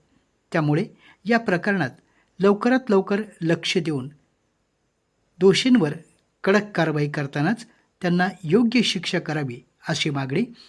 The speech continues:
राष्ट्रसेविका समिती, महिला समन्वय, अधिवक्ता परिषद, हिंदू जागरण, विश्वमांगल्य सभा, जनकल्याण सेवा संस्था यांच्या वतीनं केंद्रीय गृहमंत्री यांच्याकडे करण्यात आली आहे.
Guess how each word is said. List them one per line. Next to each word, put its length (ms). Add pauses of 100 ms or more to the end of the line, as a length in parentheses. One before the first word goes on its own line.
(220)
राष्ट्रसेविका 800
समिती, 540 (320)
महिला 320
समन्वय, 600 (340)
अधिवक्ता 580
परिषद, 560 (360)
हिंदू 460
जागरण, 380 (400)
विश्वमांगल्य 760
सभा, 360 (460)
जनकल्याण 760
सेवा 440
संस्था 500 (420)
यांच्या 380
वतीनं 380 (400)
केंद्रीय 460
गृहमंत्री 680 (260)
यांच्याकडे 540
करण्यात 340
आली 180
आहे. 220